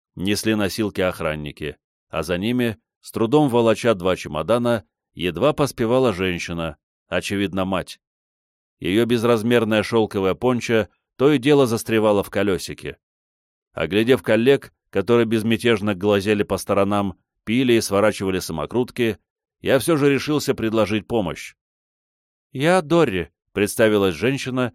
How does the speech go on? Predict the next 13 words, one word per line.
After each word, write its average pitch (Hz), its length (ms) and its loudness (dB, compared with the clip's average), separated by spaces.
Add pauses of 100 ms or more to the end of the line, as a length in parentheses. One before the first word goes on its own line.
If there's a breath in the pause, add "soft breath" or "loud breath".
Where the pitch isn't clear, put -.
(160)
когда 101 280 -2
я 95 140 2
подошел 98 580 0 (160)
и 143 140 0
взял 98 300 2
у 95 40 2
нее 90 280 0
багаж. 90 480 -2 (560)
«А 151 200 0
капризный 156 540 0
клиент 147 420 0
под 143 140 -2
колпаком — 139 640 0